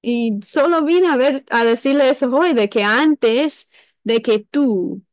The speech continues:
hicieras cualquier cosa para Cristo,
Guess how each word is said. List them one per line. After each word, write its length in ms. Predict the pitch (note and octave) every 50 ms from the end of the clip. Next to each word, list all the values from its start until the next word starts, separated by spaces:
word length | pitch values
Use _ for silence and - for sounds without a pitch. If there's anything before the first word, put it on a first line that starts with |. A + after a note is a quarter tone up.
| _ _ _ _ _ _ _ _ _ _ _ _ _ _
hicieras 880 | - B3 A#3+ A#3 - - - A#3+ B3 C#4 C#4 C4+ C4 A#3 A3+ A3 G3 -
cualquier 540 | _ - A#3 A3 A3 G#3+ - - C4 B3+ B3
cosa 320 | - A#3 A#3+ A#3+ - A#3+ A#3
para 300 | - A3+ A3 G#3 G#3 -
Cristo, 840 | - G#3+ B3 A3+ G#3+ - - - _ - F#3+ F3 F3+ F#3+ A#3 A3